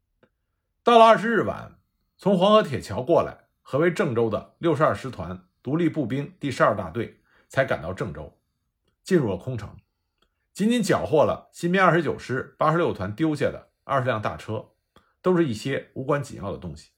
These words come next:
那么在日军三十七师团和六十二师团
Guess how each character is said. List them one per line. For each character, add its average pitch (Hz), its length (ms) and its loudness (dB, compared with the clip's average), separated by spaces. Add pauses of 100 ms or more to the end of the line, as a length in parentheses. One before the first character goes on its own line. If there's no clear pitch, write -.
(1400)
那 226 100 4
么 247 80 2
在 240 140 8
日 233 120 4
军 208 140 4
三 220 180 6
十 180 60 2
七 220 160 -2
师 208 140 -2
团 131 320 0
和 156 100 -2
六 175 160 0
十 180 80 -2
二 156 140 6
师 147 180 -6
团 101 400 -12